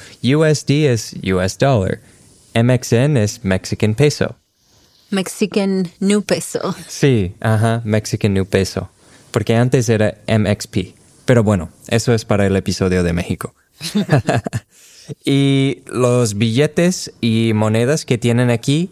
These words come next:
Speaker 1: empiezan de cinco pesos hasta mil. Entonces,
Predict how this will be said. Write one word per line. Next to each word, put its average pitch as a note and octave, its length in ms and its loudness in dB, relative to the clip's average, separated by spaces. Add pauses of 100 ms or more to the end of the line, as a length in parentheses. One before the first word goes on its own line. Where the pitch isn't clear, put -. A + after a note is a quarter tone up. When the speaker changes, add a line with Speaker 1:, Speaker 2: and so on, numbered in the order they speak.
(120)
Speaker 1:
empiezan B2 720 2
de G2 520 0
cinco D#3+ 500 -2
pesos F3+ 460 0
hasta A2 380 -2
mil. G2 600 0 (540)
Entonces, G2+ 600 0